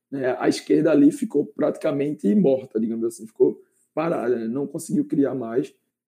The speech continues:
daquele lado. E acho que dá pra fechar com, com esses três aí,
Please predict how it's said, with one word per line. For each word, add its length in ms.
daquele 420
lado. 400
E 100
acho 260
que 560
dá 160
pra 160
fechar 360
com, 220
com 180
esses 260
três 280
aí, 220